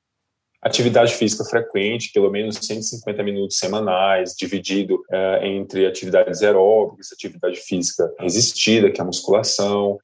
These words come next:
cessar o tabagismo, se você fuma, já para de fumar agora, uma, uma alimentação mais saudável, com bastante frutas,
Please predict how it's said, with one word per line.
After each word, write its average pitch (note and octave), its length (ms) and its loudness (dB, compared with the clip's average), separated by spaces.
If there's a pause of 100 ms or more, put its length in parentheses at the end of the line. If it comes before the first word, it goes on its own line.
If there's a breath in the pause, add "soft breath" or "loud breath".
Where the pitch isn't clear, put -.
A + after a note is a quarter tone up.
(100)
cessar A#2+ 580 -2
o B2 60 -4
tabagismo, G#2+ 760 -4
se - 140 -16
você G#2 100 -4
fuma, A#2 480 0
já A2+ 380 0
para B2 340 6
de C3+ 140 0
fumar G2+ 320 0
agora, G2 500 6 (280)
uma, A2 200 -2
uma A2+ 120 2
alimentação A2+ 760 -2
mais A2 200 -4
saudável, G2+ 960 -4
com - 120 -14
bastante G#2 540 -2
frutas, G2 920 2